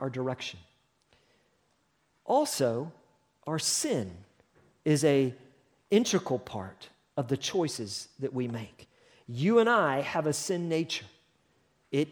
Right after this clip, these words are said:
unfortunately defines a lot about us outside of Christ. The selfishness and pride that is within us tends to drive us. I know when I look at my own life before coming to Christ and even,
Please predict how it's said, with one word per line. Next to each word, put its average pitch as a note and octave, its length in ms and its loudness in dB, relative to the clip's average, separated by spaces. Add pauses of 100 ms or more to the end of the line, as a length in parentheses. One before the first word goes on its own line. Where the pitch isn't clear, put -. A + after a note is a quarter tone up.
unfortunately D3+ 880 -2
defines C#3 880 0
a D#3+ 60 6
lot E3+ 340 6
about D#3 400 4
us A#2 260 0 (220)
outside D#3 640 0
of C#3 140 -6
Christ. - 560 -6 (800)
The C#3+ 80 4
selfishness G#3+ 720 4
and B2+ 140 -4
pride D#3+ 480 0
that C3+ 100 -6
is C#3 160 -2
within D#3+ 380 -2
us B2+ 240 -4 (360)
tends G3 320 -2
to D#3 120 0
drive B2+ 840 -4 (200)
us. - 440 -14 (520)
I D3+ 120 2
know E3+ 440 4 (240)
when C#3 140 0
I C#3+ 80 4
look F3 180 2
at F3+ 80 2
my E3+ 160 2
own E3+ 180 0
life D#3+ 360 2 (280)
before E3+ 400 2
coming F#3+ 300 -2
to F3+ 80 0
Christ D#3+ 460 -2
and B2 120 -6
even, E3 320 -2